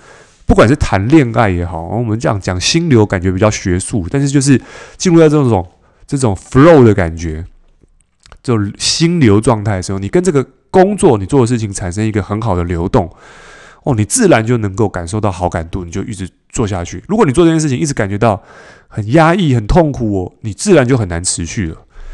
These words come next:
所以如果你要持续的关键就是找到从中的乐趣，找到一些成就感。别人不能，不能给你，因为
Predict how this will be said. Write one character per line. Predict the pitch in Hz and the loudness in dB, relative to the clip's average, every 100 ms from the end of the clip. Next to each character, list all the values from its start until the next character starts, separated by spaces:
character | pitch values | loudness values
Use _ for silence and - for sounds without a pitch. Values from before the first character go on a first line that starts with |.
| - - | -18 -4
所 | 196 | 0
以 | |
如 | 180 | 2
果 | 175 | 2
你 | 120 | 2
要 | |
持 | 127 120 | 2 0
续 | 113 | -2
的 | 117 | -2
关 | 110 110 | 0 -2
键 | 107 98 | -2 -4
就 | 101 | -6
是 | 101 | -8
找 | 101 85 | -6 -4
到 | 110 92 - - | -2 -2 -4 -8
从 | 101 | -6
中 | 104 | -4
的 | 104 | -2
乐 | 92 87 | -2 -4
趣， | - 104 - _ - _ _ | -6 -14 -16 _ -20 _ _
找 | 95 | -4
到 | 117 | 0
一 | 123 | 2
些 | 127 | 0
成 | 104 | -2
就 | 98 92 | -4 -4
感。 | 82 - _ _ _ - - _ _ - | -6 -16 _ _ _ -20 -20 _ _ 2
别 | 165 | 6
人 | 185 202 | 6 6
不 | |
能， | 202 147 | 2 4
不 | 156 | 2
能 | 117 | 2
给 | 101 | 0
你， | 98 | -2
因 | 104 | 0
为 | 131 | 0